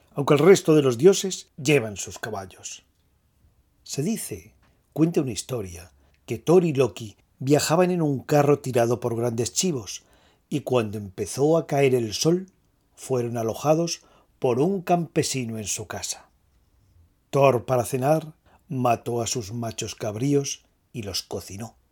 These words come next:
A esa cena invitó a Loki, al campesino, a su mujer y a los hijos. Thor extendió las pieles de los machos cabríos y dijo a los miembros de la familia que echaran los huesos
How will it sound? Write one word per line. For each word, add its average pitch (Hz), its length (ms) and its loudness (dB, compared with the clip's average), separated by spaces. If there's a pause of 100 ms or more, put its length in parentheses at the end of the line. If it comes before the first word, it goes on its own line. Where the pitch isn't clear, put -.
(560)
A 151 120 -8
esa 175 180 -6
cena 175 260 -4
invitó 117 500 -4
a 95 60 -4
Loki, 135 460 -2 (160)
al - 160 -12
campesino, 123 760 -6 (380)
a 113 80 -8
su - 100 -6
mujer 170 380 -6 (240)
y 226 80 0
a 202 60 6
los 185 180 -8
hijos. - 500 -14 (1300)
Thor 127 240 2
extendió 113 580 -2
las 110 200 -4
pieles 127 440 -2
de 113 80 -2
los 101 160 -4
machos 117 340 -8
cabríos 143 680 -2 (520)
y 117 100 -10
dijo 104 320 -6
a 139 40 2
los 120 160 -4
miembros 117 420 -6
de 120 80 -2
la 117 100 -2
familia 143 460 -4
que - 160 -8
echaran 180 400 -4
los 131 160 -4
huesos 120 680 0